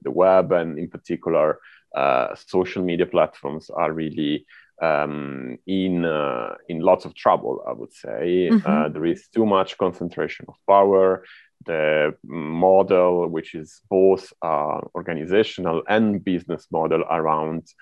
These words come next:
Speaker 1: uh, data mining, data analysis,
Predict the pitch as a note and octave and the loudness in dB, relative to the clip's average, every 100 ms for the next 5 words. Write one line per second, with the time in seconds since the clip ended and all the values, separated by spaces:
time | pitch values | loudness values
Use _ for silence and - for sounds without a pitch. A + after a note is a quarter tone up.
0 | - - _ D#2+ C#2+ E2 F#2 F2+ F2+ E2+ | -20 -20 _ -6 -4 -2 -2 -2 -2 -2
1 | E2 E2+ E2+ E2+ E2 E2 D#2+ D#2 D#2+ D#2 | -2 -2 -2 -2 -4 -4 -6 -2 -2 -4
2 | D#2 D2+ D2 - | -4 -6 -6 -14